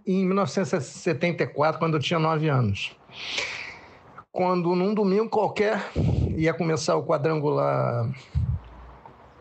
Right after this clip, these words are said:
final do Campeonato Brasileiro, tinha Cruzeiro, Internacional, Santos e Vasco.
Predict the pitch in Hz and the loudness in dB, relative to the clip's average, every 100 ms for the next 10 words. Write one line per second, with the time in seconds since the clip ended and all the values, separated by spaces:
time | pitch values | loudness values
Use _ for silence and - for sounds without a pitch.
0 | 185 - - - - 143 143 139 139 135 | -10 -10 -10 -6 0 2 2 2 0 2
1 | 135 123 123 123 127 143 214 196 - - | 2 2 0 0 0 2 2 -2 -4 -2
2 | 127 123 120 120 107 151 180 190 - - | 0 0 0 0 2 2 2 0 -4 -10
3 | - - 143 131 131 127 - 135 135 165 | -10 -4 -2 2 2 2 2 2 2 2
4 | 196 202 - - 170 170 175 180 139 123 | -2 -4 0 2 2 0 0 2 2 0
5 | - - | -2 -10